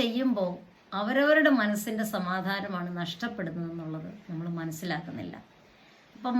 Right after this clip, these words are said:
മറന്നു കളയേണ്ട കാര്യങ്ങൾ മറന്നു കളയുക തന്നെ വേണം. ജീവിതത്തിൽ നമുക്ക് സമാധാനമായി സന്തോഷമായിട്ട് മുന്നോട്ട് പോകണമെങ്കിൽ രണ്ട് കാര്യങ്ങൾ നമ്മൾ ശ്രദ്ധിക്കണം.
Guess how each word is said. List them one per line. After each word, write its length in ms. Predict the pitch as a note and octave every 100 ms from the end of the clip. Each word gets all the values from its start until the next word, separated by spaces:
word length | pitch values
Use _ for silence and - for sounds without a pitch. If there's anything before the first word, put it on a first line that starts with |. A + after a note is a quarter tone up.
| A#3
മറന്നു 360 | A3+ B3+ D#4+ E4+
കളയേണ്ട 400 | D4 A#3+ A#3+ B3 A#3+
കാര്യങ്ങൾ 420 | G3 F#3 G3 F#3+ F#3+ - - - E3+
മറന്നു 360 | E3+ F3 G3 G#3+
കളയുക 380 | F#3+ D#3+ E3+ F3 F#3
തന്നെ 320 | F3 E3+ G3 G#3
വേണം. 240 | C#3+ D3+ - - - _ _ _ _ _ _ _ - F#3+
ജീവിതത്തിൽ 500 | B3 C#4 D4+ D#4+ D#4 C#4+
നമുക്ക് 260 | B3 A3 A#3 -
സമാധാനമായി 840 | G3 G3 G3+ G#3 A3 G#3+ G3+ F#3+ F#3+ - - -
സന്തോഷമായിട്ട് 920 | G#3 F#3+ G#3 A3+ A#3+ G3+ F3+ F3+ F#3+ F3+
മുന്നോട്ട് 360 | F3 F#3 G3 G3+ F3
പോകണമെങ്കിൽ 640 | E3 F3 F3+ F3 D#3+ D#3 F3 - F#3+
രണ്ട് 340 | G#3 C4 D4+ E4 G#3+
കാര്യങ്ങൾ 400 | F3 E3+ E3+ F3 F3
നമ്മൾ 180 | D#3+ D#3+
ശ്രദ്ധിക്കണം. 520 | - - D#3 - D3+